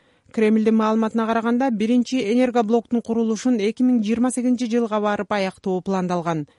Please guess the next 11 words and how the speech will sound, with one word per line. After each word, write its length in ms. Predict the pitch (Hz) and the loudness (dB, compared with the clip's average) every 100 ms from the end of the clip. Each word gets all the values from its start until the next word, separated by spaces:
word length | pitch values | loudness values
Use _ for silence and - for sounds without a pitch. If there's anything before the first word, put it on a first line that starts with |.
| _ _ - | _ _ 0
Долбоор 460 | 226 269 240 269 233 | 2 2 4 2 4
боюнча 320 | 254 247 311 | 2 2 -2
коңшу 380 | - 240 240 254 | 0 0 0 0
өлкөдөгү 400 | 262 247 247 240 | 0 0 2 2
атомдук 440 | 226 240 240 226 226 | 0 0 -2 -2 -2
электр 300 | 226 - - | -2 -6 -8
станциянын 480 | - 233 233 233 220 | -2 -2 0 -2 0
кубаттуулугу 640 | 214 220 _ 226 226 220 | 0 -2 _ -2 -2 0
эки 300 | 233 214 - | 2 2 0
миң 220 | 233 233 226 | 0 0 0
үч 140 | 233 | -2